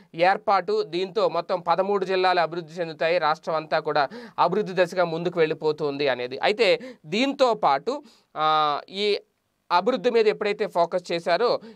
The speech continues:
ఈ మూడు రాజధానుల మీద దృష్టి పెట్టిన తర్వాత క్ర-, ఈ క్రమంలోనే రాష్ట్రంలోకి పెట్టుబడులను ఆహ్వానించడం, అంటే పెట్టుబడులు, కొత్త పెట్టుబడులు తీసుకొచ్చే విధంగా ఒక సరికొత్త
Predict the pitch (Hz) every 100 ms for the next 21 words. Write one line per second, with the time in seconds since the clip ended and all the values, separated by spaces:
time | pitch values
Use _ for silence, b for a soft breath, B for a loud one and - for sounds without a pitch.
0 | - 175 180 202 208 202 190 196 196 175
1 | 165 - 175 170 156 151 151 165 233 214
2 | 175 170 190 233 226 180 180 175 170 214
3 | 156 202 B _ 156 175 233 - 240 226
4 | 208 214 185 - b b _ 233 226 233
5 | 247 240 233 240 185 190 185 185 165 160
6 | 127 - _ 175 233 185 156 233 _ 214
7 | 214 247 240 240 226 - - - 175 247
8 | 226 214 214 214 208 - 196 - 202 196
9 | 202 170 170 180 247 180 185 170 202 240
10 | 247 247 240